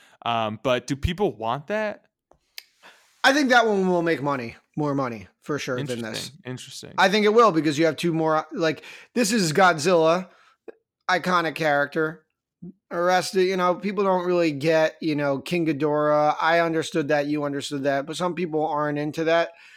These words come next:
Speaker 2: But then you have King Kong, which is, like, actually more iconic than Godzilla, in America,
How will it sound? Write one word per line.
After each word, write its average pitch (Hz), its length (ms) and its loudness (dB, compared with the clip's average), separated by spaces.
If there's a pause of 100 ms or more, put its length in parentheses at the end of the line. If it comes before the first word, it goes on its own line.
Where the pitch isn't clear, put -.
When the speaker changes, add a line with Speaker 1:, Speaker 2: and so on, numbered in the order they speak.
(400)
Speaker 2:
But 170 140 0
then 196 160 0
you 202 100 2
have 175 140 2
King 185 220 0
Kong, 175 340 2
which 143 160 -4
is, 143 140 -2
like, 135 200 -2 (1040)
actually 147 300 -2
more 156 220 0
iconic 131 540 -4
than 127 280 -8
Godzilla, 131 840 -4
in 151 100 -6
America, 160 480 2